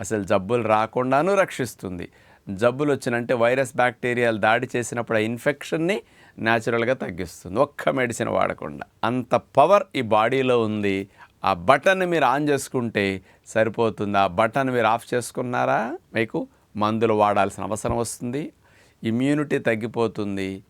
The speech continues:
న్యాచురోపతి విధానం తెలియకపోతే శరీరానికి రకరకాల వ్యాధులు ఒకదాని నుంచి మరొకటి పుట్టి అట్లాంటి మెకానిజం అంతా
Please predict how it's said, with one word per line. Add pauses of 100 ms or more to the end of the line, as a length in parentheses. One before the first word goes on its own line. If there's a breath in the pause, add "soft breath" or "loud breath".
న్యాచురోపతి
విధానం
తెలియకపోతే (420 soft breath)
శరీరానికి
రకరకాల
వ్యాధులు
ఒకదాని
నుంచి
మరొకటి
పుట్టి
అట్లాంటి
మెకానిజం
అంతా